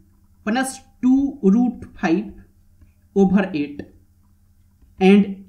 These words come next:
it will be one plus root five over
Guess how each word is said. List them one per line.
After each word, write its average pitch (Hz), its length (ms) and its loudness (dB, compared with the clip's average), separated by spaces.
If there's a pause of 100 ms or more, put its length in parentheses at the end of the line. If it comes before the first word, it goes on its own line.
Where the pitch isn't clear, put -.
(160)
it 254 180 -4
will 247 240 2
be 247 80 0 (100)
one 185 540 2 (480)
plus 262 340 -4 (120)
root 240 440 0 (100)
five 190 260 -4 (720)
over 196 300 2